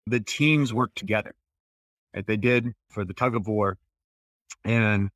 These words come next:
so people are operating under the assumption reasonably, and then they all end up picking people that they like and then having to enter into this triage situation. Is trying to win the game tantamount to murdering them?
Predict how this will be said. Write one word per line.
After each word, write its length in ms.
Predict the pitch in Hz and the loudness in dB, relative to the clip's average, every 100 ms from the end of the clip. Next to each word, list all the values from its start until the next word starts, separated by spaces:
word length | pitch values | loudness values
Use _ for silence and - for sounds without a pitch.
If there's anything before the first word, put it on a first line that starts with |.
| _ | _
so 180 | - 123 | -2 0
people 260 | 147 135 | 2 4
are 180 | 127 113 | 4 4
operating 420 | 104 107 110 101 | 2 2 0 0
under 140 | 98 92 | -2 -4
the 100 | - | -10
assumption 500 | - - 127 117 104 | -6 -2 -2 0 -2
reasonably, 800 | 110 110 104 95 92 90 82 82 | -2 -2 -2 -2 -4 -4 -6 -8
and 200 | 90 92 | -8 -4
then 340 | 95 92 90 87 _ _ _ - | 0 0 0 -4 _ _ _ -6
they 80 | 92 | 0
all 280 | 95 95 90 | 2 2 2
end 160 | 98 | 0
up 100 | 90 | -2
picking 220 | - 90 87 | -4 -6 -4
people 280 | 95 90 | -4 -4
that 120 | 82 78 | -4 -4
they 100 | 85 | 0
like 320 | 98 87 76 _ _ | 2 0 -2 _ _
and 160 | 85 87 | -10 -6
then 120 | 82 | -6
having 360 | 78 82 73 71 | -4 -6 -6 -8
to 300 | - 64 57 - _ _ _ - | -8 -10 -10 -16 _ _ _ -6
enter 200 | 90 90 | -4 -2
into 120 | 82 | -2
this 200 | 85 - | -4 -4
triage 360 | - 104 67 - | 0 2 2 0
situation. 520 | - - - - - _ _ _ _ _ _ _ - | -6 -8 -6 -6 -8 _ _ _ _ _ _ _ -2
Is 640 | 202 240 247 208 - - _ _ _ _ _ _ _ _ | 2 4 4 0 -4 -10 _ _ _ _ _ _ _ _
trying 580 | - - 127 143 180 180 | -12 -2 2 4 4 0
to 140 | 170 | -2
win 180 | 160 170 | 0 2
the 80 | 165 | 2
game 560 | 135 143 151 160 165 - _ _ _ _ _ _ _ _ _ _ _ | 4 4 4 0 -2 -12 _ _ _ _ _ _ _ _ _ _ _
tantamount 640 | - 135 147 135 127 110 | -2 0 2 2 2 0
to 120 | - 110 | -2 -2
murdering 560 | 98 110 143 160 170 | 0 0 0 0 0
them? 300 | 170 175 175 | 0 -2 -4